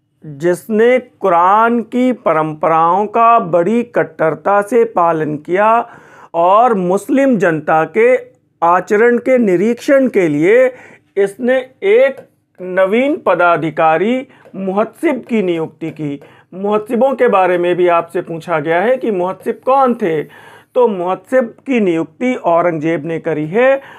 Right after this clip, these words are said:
और इन मुहत्सिबों का कार्य ये था कि ये मुस्लिम जनता के संदर्भ में इस बात का निरीक्षण करें कि लोग इस्लाम की परंपराओं का पूरी निष्ठा से पालन करते हैं या नहीं,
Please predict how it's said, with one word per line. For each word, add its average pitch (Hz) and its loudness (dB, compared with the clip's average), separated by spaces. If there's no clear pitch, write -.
और 202 2
इन 226 0
मुहत्सिबों 175 -2
का 247 2
कार्य 170 2
ये 196 2
था 202 2
कि 254 -4
ये 262 2
मुस्लिम 214 -2
जनता 165 0
के 190 0
संदर्भ 160 -2
में 226 0
इस 202 -2
बात 160 0
का 220 2
निरीक्षण 165 0
करें 220 0
कि 233 -4
लोग 196 2
इस्लाम 165 0
की 247 -4
परंपराओं 160 -2
का 151 2
पूरी 165 0
निष्ठा 156 -2
से 240 0
पालन 160 0
करते 156 -2
हैं 285 2
या 170 0
नहीं, 147 -2